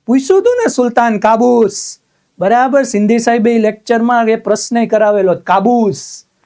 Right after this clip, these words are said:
બરાબર, એનો મતલબ કે એનું છે ને આમ કમ્પ્લીટ જ કામ હોય કે ભાઈ ટોપિક આપ્યા છે, ઈ પ્રમાણે સિલેબસ પ્રમાણે પ્રશ્નો લેવાના.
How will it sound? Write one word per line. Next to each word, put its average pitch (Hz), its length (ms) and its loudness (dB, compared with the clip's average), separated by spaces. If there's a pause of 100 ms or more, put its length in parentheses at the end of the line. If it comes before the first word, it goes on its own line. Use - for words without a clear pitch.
(300)
બરાબર, 285 540 0 (400)
એનો 277 260 2
મતલબ 330 480 0 (100)
કે 302 280 2
એનું 359 260 2
છે 466 260 -2
ને 269 80 2
આમ 277 200 0
કમ્પ્લીટ 311 540 0
જ 190 120 0
કામ 151 340 -2
હોય 139 160 -4 (360)
કે 226 80 0
ભાઈ 240 180 2
ટોપિક 262 500 0
આપ્યા 285 340 0
છે, 285 460 -2
ઈ 269 100 2
પ્રમાણે 247 480 0
સિલેબસ 226 640 0
પ્રમાણે 185 380 -2
પ્રશ્નો 202 520 -4
લેવાના. 156 440 0